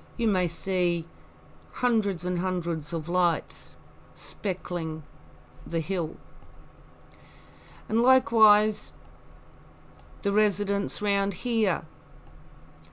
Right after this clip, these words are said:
Now, I might tell you that from doing night photography that you'll go, "Well,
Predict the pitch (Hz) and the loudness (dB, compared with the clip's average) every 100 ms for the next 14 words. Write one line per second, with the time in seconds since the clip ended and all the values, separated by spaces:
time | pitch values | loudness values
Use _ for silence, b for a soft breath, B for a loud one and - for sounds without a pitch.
0 | B B B B B B - 226 226 208 | B B B B B B -4 4 6 6
1 | - 240 247 - 226 226 214 190 185 185 | 4 2 2 0 0 2 4 2 0 -2
2 | - 202 196 196 185 180 185 190 - - | -4 -4 -2 0 0 0 0 0 -2 -8
3 | - 190 190 170 156 170 165 170 147 180 | -4 -2 -2 -2 -4 -2 -2 0 -2 -2
4 | 170 180 180 170 175 175 175 160 | -2 0 2 2 4 4 4 0